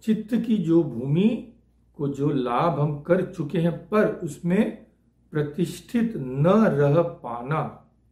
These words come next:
हम्म, उसे कहते हैं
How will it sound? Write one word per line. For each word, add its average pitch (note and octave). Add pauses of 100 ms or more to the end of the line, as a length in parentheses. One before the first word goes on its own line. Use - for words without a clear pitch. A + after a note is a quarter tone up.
(720)
हम्म, F3 (260)
उसे F#3
कहते D#3
हैं C#3+